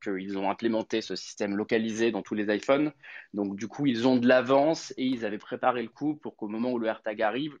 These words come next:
tous les iPhones en circulation soient capables d'en re-, d'en repérer. Donc, à terme, Samsung va peut-être être celui qui va le mieux rivaliser avec Apple,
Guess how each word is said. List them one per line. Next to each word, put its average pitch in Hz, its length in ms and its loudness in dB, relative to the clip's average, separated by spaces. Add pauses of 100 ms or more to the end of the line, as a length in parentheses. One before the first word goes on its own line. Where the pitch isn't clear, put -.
tous 156 140 -8
les 127 180 -2
iPhones 123 240 -6
en 117 60 -8
circulation 110 600 -8
soient 120 160 -6
capables 117 360 -4
d'en 117 140 -2
re-, 107 220 -4
d'en 107 80 -6
repérer. 104 400 0 (420)
Donc, 120 180 0 (440)
à 143 140 6
terme, 170 320 2
Samsung 147 340 -6
va 127 120 -2
peut-être 135 400 -4
être 117 80 -6
celui 131 260 -8
qui 131 140 -10
va 113 80 -2
le 113 100 -4
mieux 151 320 2
rivaliser 123 540 2
avec 113 220 0
Apple, 139 440 0